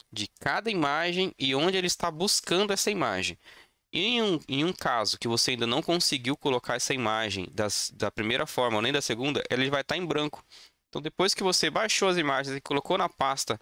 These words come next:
é, em qualquer pasta aí que você queira salvar aí no, no Batoceira. Eu dei o exemplo das pastas que já existem dentro das, das pastas de runs, que é as ima-, imagens e vídeos. Então, você pode vir aqui e fazer a busca aqui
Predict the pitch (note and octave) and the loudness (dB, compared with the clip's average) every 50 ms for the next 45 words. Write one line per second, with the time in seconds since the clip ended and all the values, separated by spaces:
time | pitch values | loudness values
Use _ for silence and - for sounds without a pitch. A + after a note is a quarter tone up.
0 | - - - - - - - _ _ - A2 A2 A2+ - D3+ D3+ - - A3+ - | -8 -16 -18 -18 -20 -20 -20 _ _ -6 -4 -4 -2 0 -2 0 0 0 -2 0
1 | _ E3 D#3+ E3 - - - D#3 D3 - - C#3+ C#3+ C#3 - - C#3+ B2+ A#2 - | _ 0 2 2 2 2 0 0 0 0 -2 0 0 0 2 2 0 0 -2 -8
2 | _ _ - - - - C#3 C#3+ D3+ C#3 B2+ - - - C#3 C3 A2 A2 A2 A2+ | _ _ -20 -14 -6 -4 -2 0 2 2 2 2 2 2 2 2 2 2 2 2
3 | A2+ A2+ G#2+ A2 G#2+ G#2+ G#2 G2+ G#2+ G2+ A2 A2 - - - - - A2+ G#2 F#2 | 2 0 0 0 2 2 2 2 2 2 0 0 0 0 0 0 2 2 2 2
4 | F#2 - - - - - - - - _ _ - - G2+ G2 A2 C3 D3+ E3 D#3+ | 2 -2 -6 -16 -20 -20 -20 -20 -20 _ _ -4 -2 -2 0 0 2 2 2 2
5 | C3+ B2+ C#3 C#3+ D3 - D3+ D3+ D#3 - - D3 C#3+ - - C3+ A2 - - - | 2 0 0 0 0 0 0 0 0 0 0 0 0 0 0 0 0 0 0 0
6 | - A#2 G#2+ A#2+ C3+ G3+ F#3+ C3+ C3 C#3+ F#3+ G3+ - F#3+ E3 C#3+ C#3 C3+ C3+ - | -2 0 0 0 0 0 0 0 0 0 0 0 0 0 0 0 0 -2 -2 -2
7 | D3 C#3+ D3+ D#3 D3 C#3 - - A#2 A#2+ - - - B2+ B2+ - C#3 B2 C3 D#3 | -2 -2 0 0 0 -2 -2 0 -2 -2 -2 -2 -2 -2 0 0 0 0 0 0
8 | D#3+ E3+ B2 G2 - - - G2 F2+ F#2 F#2 G#2+ A2 A#2+ C#3+ D#3+ E3 - C3 A#2 | 0 0 0 0 0 0 0 0 0 0 0 -2 -2 0 0 0 0 -2 -2 0
9 | A2+ A#2+ D3 F3+ G3 G3+ A3 G3+ G3+ - - - D3+ F3 E3 B2 G#2 F2 E2+ E2+ | 0 0 0 0 0 -2 -2 -2 -2 -2 -2 -2 -4 -6 -4 -6 -8 -8 -8 -8
10 | - - - - - - - - - _ _ _ _ - D3+ D3+ - - F#3 - | -10 -10 -12 -14 -18 -18 -20 -20 -20 _ _ _ _ -4 -4 -2 0 0 -2 0
11 | - F#3+ F#3 E3+ F3+ F#3+ A3+ A3+ G#3+ - G#3+ G#3+ C4 - - _ _ - - _ | 0 0 0 0 0 0 2 0 0 0 0 -2 -2 -2 -4 _ _ -20 -20 _
12 | _ _ _ - F#3 - A3 G3 F3 E3+ F#3+ G#3 G#3 F3+ F3+ F#3 G3+ G3 - - | _ _ _ -8 -4 -2 0 0 2 2 2 0 0 0 2 2 4 4 2 2
13 | G3+ E3+ - D#3+ D#3+ E3+ - | 0 0 2 2 2 2 0